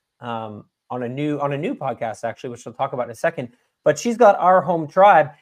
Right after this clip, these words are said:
and this is, like, a s-, really dope, uh, basically, like, a, a network, and there's an app, too, you can get for iPhone and Android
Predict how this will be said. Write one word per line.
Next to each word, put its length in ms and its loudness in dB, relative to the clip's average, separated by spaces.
and 180 -2
this 200 -2
is, 100 -8
like, 160 -4
a 40 -6
s-, 180 -14
really 260 -4
dope, 480 0
uh, 400 -2
basically, 440 -4
like, 220 -6
a, 260 -6
a 80 -10
network, 680 -4
and 240 -12
there's 180 -6
an 120 -10
app, 320 2
too, 240 -4
you 120 -10
can 100 -14
get 220 -8
for 320 -8
iPhone 480 -8
and 100 -12
Android 400 -6